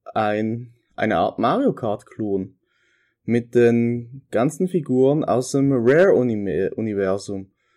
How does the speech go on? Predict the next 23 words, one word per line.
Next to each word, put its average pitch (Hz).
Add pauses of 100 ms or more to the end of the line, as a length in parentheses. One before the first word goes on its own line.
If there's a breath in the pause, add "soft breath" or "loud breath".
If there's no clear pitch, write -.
(160)
Da 98
ist -
Banjo, 143
da 104
war 101
Conker, 165 (1080)
ähm, 110
Diddy 185
war 190
natürlich 165
dabei. 147 (1200)
Und, 131
ähm, 117 (280)
was 151
halt 254
da 196
an 190
dem 170
Spiel 202
damals 160
schon 120 (100)
cool 190
war, 139